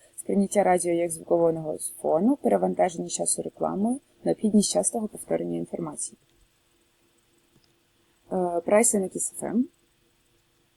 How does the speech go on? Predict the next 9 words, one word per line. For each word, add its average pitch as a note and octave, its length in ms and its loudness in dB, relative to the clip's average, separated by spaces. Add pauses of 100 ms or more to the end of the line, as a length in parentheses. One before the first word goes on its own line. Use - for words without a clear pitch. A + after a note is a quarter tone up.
(400)
Проблеми, B3 440 4
що - 160 -4
виникають A3 420 2
при F#3 140 0
розміщенні F#3 500 -2
реклами E3+ 400 -4
у E3+ 160 0
інтернеті, G3 540 0
це F#3 380 2